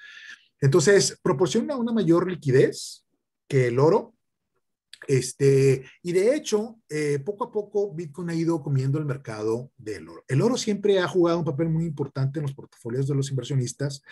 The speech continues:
precisamente porque tiende a proteger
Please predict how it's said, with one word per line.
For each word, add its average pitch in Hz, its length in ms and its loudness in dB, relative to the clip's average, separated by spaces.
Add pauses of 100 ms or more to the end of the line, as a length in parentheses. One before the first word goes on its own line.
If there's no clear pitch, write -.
(320)
precisamente 180 640 -2
porque 160 640 -2
tiende 185 320 0
a 226 60 -2
proteger 160 680 -2